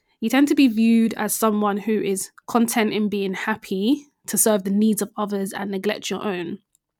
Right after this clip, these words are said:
And even though in these friendships, you know, your friends might not realize that they view you in that sense,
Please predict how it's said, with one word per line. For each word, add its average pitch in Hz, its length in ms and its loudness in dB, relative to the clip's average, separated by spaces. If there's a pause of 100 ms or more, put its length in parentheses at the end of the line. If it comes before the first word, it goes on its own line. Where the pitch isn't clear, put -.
(720)
And 220 100 2
even 233 260 6
though 220 140 6
in 226 220 0
these 214 180 0
friendships, 202 580 -4
you 202 60 -4
know, 208 80 0
your 208 120 0
friends 226 380 0
might 208 240 0
not 196 160 -4
realize 208 680 -2
that - 200 -6
they 196 460 -6
view 202 300 0
you 214 300 0
in 214 180 -2
that 196 160 -6
sense, - 600 -2